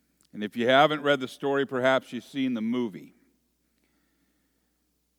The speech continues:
If so, you will remember how everyone in Whoville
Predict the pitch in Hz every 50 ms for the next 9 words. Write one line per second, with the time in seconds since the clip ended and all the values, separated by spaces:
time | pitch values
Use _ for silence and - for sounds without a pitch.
0 | _ _ - 131 135 131 - - - 175 175 170 170 170 165 160 151 151 - 151
1 | 143 143 156 156 165 160 156 151 147 143 143 135 135 143 147 151 160 160 143 160
2 | 160 156 151 147 143 135 - - - - _ _ _ _ _ _ _ _ _ _
3 | _ _ _ _ _ _ _ _ - - 135 131 135 135 - 139 151 165 170 165
4 | 160 160 156 156 156 151 143 135 127 120 113 107 - - - 202 226 220 185 131
5 | 117 101 87 82 95 117 135